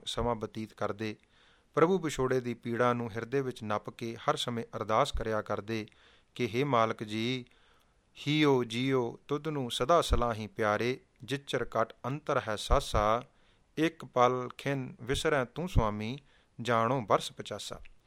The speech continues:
ਹੁਣ ਤਾਂ ਗੁਰਦੇਵ ਜੀ, ਆਪ ਜੀ ਦੇ ਵਿਛੋੜੇ ਦੀ ਪੀੜ ਜੰਬੂਰਾਂ ਦੇ ਤਸੀਹੇ ਝੱਲਣ ਵਾਲੀ ਗੱਲ ਹੈ, ਇਸ ਤੋਂ ਵੀ ਔਖੀ ਹੈ। ਮਿਹਰ ਦੇ ਸਾਈਂ, ਜੇ ਮੈਨੂੰ ਆਪ ਜੀ ਦਾ ਮਿਲਾਪ ਹੋ ਜਾਵੇ ਤਾਂ ਸੱਚਮੁੱਚ ਇਹ ਸਾਰੇ ਦੁੱਖ ਸੁੱਖਾਂ ਵਿੱਚ ਪਰਤਾਉਣਗੇ।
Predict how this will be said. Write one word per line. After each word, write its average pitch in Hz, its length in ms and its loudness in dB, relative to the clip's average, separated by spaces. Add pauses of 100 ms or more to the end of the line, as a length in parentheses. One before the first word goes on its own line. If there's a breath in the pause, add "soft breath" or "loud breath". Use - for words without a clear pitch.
(460 soft breath)
ਹੁਣ 131 100 0
ਤਾਂ 131 200 2
ਗੁਰਦੇਵ 117 460 -2
ਜੀ, 117 360 -4
ਆਪ 117 280 6
ਜੀ 123 140 -10
ਦੇ 120 140 -4
ਵਿਛੋੜੇ 113 460 -6
ਦੀ 117 160 -8
ਪੀੜ 113 400 -6 (120)
ਜੰਬੂਰਾਂ 117 480 0
ਦੇ 123 120 -4
ਤਸੀਹੇ 120 480 -6
ਝੱਲਣ 107 340 -4
ਵਾਲੀ 104 300 -4 (560)
ਗੱਲ 107 300 0
ਹੈ, 120 200 2 (140)
ਇਸ 143 120 -6
ਤੋਂ 175 180 -6
ਵੀ 110 160 -6
ਔਖੀ 104 340 -2
ਹੈ। - 120 -10 (920 soft breath)
ਮਿਹਰ 147 260 6
ਦੇ 147 160 2
ਸਾਈਂ, 120 380 2 (180)
ਜੇ 123 160 -2
ਮੈਨੂੰ 127 340 2
ਆਪ 117 220 6
ਜੀ 123 80 -8
ਦਾ 120 120 0
ਮਿਲਾਪ 110 420 0
ਹੋ 110 180 -4
ਜਾਵੇ 113 440 0 (420 soft breath)
ਤਾਂ 131 100 0
ਸੱਚਮੁੱਚ 139 640 0 (120)
ਇਹ 131 80 -4
ਸਾਰੇ 147 380 6
ਦੁੱਖ 135 280 -6
ਸੁੱਖਾਂ - 280 0
ਵਿੱਚ 131 160 -4
ਪਰਤਾਉਣਗੇ। 110 640 -6